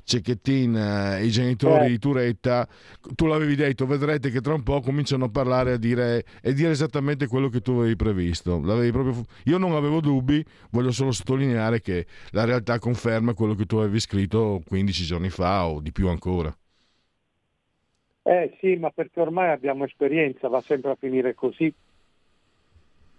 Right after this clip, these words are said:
Speaker 2: Quindi è chiaro che questi passano dalla, dalla mortificazione al vittimismo, all'arroganza, tutti. E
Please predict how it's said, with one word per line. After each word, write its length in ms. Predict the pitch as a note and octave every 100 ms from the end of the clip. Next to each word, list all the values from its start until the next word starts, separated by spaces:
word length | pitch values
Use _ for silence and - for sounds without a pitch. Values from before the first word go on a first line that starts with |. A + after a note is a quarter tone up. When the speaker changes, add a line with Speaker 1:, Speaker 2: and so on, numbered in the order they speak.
| _ _ _
Speaker 2:
Quindi 220 | - D#3
è 100 | C#3+
chiaro 300 | - E3+ E3
che 140 | - D3+
questi 320 | F3+ F3 D#3
passano 500 | - D3+ - C#3+ C#3+
dalla, 340 | C3+ C#3 C#3 C3 _ _ _
dalla 280 | - C#3 D3
mortificazione 1000 | D3+ D#3 - - D#3 D#3+ D#3 - F#3+ F3
al 120 | D3
vittimismo, 680 | C3 C#3+ - D3+ E3+ D#3 C#3
all'arroganza, 800 | C3+ C3 C3 B2 C3+ A#2+ - B2
tutti. 520 | - C#3+ - - A#2 A2 _ _ _ _ _ _ _ _ _ _ _ _ _ _ _ _
E 1400 | - B2+ B2+ B2+ B2 B2 B2 B2 A#2+ A#2+ A#2 B2 - -